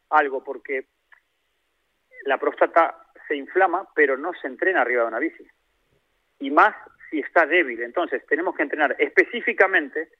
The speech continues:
la próstata. ¿Y cómo hacerlo? Es muy similar a algunos ejercicios, a los del suelo pélvico de la mujer. Les puedo tratar de transmitir uno,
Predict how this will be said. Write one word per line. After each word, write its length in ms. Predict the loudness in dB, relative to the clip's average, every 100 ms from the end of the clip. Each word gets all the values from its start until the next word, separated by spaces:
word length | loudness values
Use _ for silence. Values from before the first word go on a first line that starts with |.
| _ _ _
la 120 | -4
próstata. 420 | -2 -2 -4 -6 -6
¿Y 60 |
cómo 240 | -4 -2 0
hacerlo? 420 | 2 0 -2 -4
Es 120 | -8
muy 180 | -6 -10
similar 420 | -10 -4 4 4
a 40 | 4
algunos 260 | -2 -6 -8
ejercicios, 480 | -8 -6 -8 -6
a 80 | -2
los 100 | -2
del 140 | -2 2
suelo 180 | 2
pélvico 240 | 2 2 2
de 60 |
la 80 | 0
mujer. 280 | 2 0 0 -6 -20 _ _
Les 140 | -8
puedo 440 | 2 4 4 0 _ _ _ _ _ _ _
tratar 280 | -8 -4 -2
de 80 | -2
transmitir 460 | -2 -4 -2 -2 0
uno, 320 | -2 -2 -4